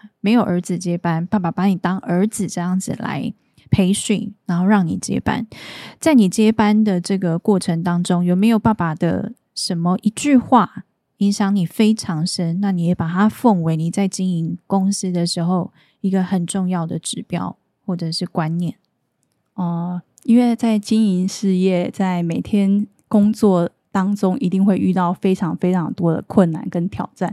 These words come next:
Speaker 1: 嗯。
Speaker 2: 那我爸的有一句话就是影响我蛮深的，
Speaker 1: 嗯。
Speaker 2: 这也是他的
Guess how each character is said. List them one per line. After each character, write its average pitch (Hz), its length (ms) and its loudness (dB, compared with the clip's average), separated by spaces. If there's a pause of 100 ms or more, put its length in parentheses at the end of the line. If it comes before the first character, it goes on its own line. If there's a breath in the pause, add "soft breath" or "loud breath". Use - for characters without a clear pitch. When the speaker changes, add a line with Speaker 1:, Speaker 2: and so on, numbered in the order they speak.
(140)
Speaker 1:
嗯。 190 320 2
Speaker 2:
那 220 120 4
我 165 60 2
爸 180 200 0
的 175 120 -2 (100)
有 160 140 0
一 165 60 -2
句 190 220 0
话 185 340 0
就 180 100 -4
是 180 220 -2
影 185 160 2
响 180 180 0
我 165 100 -4
蛮 170 240 -2
深 170 280 -2
的， - 140 -8 (220 soft breath)
Speaker 1:
嗯。 208 80 -2
Speaker 2:
这 240 80 4
也 185 200 0
是 190 200 -2
他 185 200 -2
的 165 340 -2